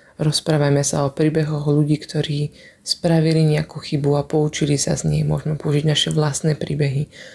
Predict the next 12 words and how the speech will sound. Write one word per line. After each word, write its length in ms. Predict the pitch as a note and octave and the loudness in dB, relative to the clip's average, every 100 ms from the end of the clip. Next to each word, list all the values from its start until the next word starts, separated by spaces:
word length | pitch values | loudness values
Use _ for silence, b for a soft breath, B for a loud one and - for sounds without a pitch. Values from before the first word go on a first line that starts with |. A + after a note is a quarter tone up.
| B | B
Môžeme 320 | - D3 D#3 - | -4 -2 0 -2
poprosiť 480 | C#3+ - D3+ - | -4 -6 -4 -4
triedu, 480 | D3+ D#3 D#3 D3+ D3 | -2 0 0 2 2
aby 400 | C#3+ C#3 D3 D3 B B B | 2 0 -2 -4 B B B
pozdieľala 640 | - C#3+ D3 D3+ D3 D3 D3 | -4 -2 0 0 2 0 -2
svoje 240 | - D3 | -2 -2
príbehy. 480 | D3+ - D3+ D3 C#3+ | -2 -4 -2 0 0
Určite 400 | D3 - D#3 D3+ | 0 -2 -4 -6
každý 400 | - D3 - D3+ | -2 -2 -2 -6
žiak 320 | C#3 D#3+ D3+ | -4 -2 -2
niekedy 320 | D3 D3+ D3 | -2 -4 -4
zažil 480 | D3 D#3 D3 D#3+ D3+ | -2 -2 -2 0 -2